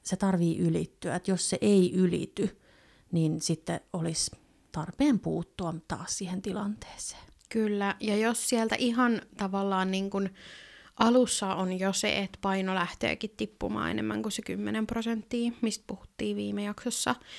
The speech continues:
Speaker 1: Mm.
Speaker 2: niin, niin sittenkin siihen tarvii vähän puuttua ja tihentää sitä imetystä ja mahdollisesti tehostaa sitä maidon nousua ja,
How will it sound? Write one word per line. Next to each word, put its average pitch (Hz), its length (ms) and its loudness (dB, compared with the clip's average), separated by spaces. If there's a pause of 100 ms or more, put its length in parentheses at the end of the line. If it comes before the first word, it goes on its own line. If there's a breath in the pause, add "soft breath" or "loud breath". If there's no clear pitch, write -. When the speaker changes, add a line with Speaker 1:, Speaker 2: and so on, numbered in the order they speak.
(120)
Speaker 1:
Mm. 185 240 0
Speaker 2:
niin, 190 280 2
niin 185 220 0
sittenkin 190 720 -2
siihen 185 400 -4
tarvii - 440 -4
vähän 185 240 -6
puuttua 208 460 -6
ja 208 120 0
tihentää 196 500 -4
sitä - 280 -2
imetystä - 600 -6
ja 185 100 -4
mahdollisesti 196 680 -4
tehostaa - 540 -6
sitä 202 260 -2
maidon 202 460 -4
nousua 208 600 -6
ja, 240 220 4